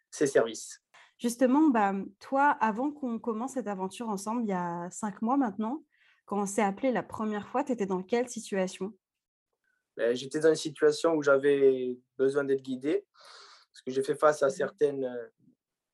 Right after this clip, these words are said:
Speaker 1: choses dans ma vie professionnelle et personnelle et où j'avais besoin d'éclaircissement. Du coup, j'avais des petits problèmes de communication, problèmes d'expression et ça a entraîné un peu un manque de confiance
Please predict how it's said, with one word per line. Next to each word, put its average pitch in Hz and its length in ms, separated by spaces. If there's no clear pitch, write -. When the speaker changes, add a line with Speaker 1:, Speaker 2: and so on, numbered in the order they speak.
Speaker 1:
choses 147 240
dans 143 100
ma 139 140
vie 139 280
professionnelle 135 720
et 127 80
personnelle 127 680
et 120 580
où 123 80
j'avais 135 340
besoin 135 260
d'éclaircissement. 135 800
Du 127 100
coup, 190 400
j'avais 135 240
des - 20
petits 135 220
problèmes 151 320
de 147 80
communication, 156 920
problèmes 143 280
d'expression 143 640
et 123 580
ça 123 240
a 127 80
entraîné 131 280
un 131 80
peu 135 180
un 131 40
manque 135 180
de 135 80
confiance 135 680